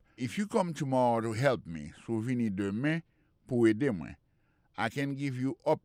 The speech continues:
to one hundred dollars." M'ka ba ou jusqu'à cent dollars.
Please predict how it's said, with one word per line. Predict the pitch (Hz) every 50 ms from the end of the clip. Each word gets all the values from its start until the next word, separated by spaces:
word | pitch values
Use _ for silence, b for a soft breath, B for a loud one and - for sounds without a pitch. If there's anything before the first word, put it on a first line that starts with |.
| _ -
to | - 127
one | 110 110 131 147 143 139
hundred | 127 135 139 135 127 123 123 104
dollars." | 123 127 113 92 69 62 67 - -
M'ka | 98 107 107 110 113 107
ba | 107 110 107 107
ou | 110 123 127 117
jusqu'à | 92 107 131 135 - - _ - 123 113 110 104 - _ _ _ _ _ _ -
cent | - - - - 147 131 123
dollars. | 110 92 71 60 - -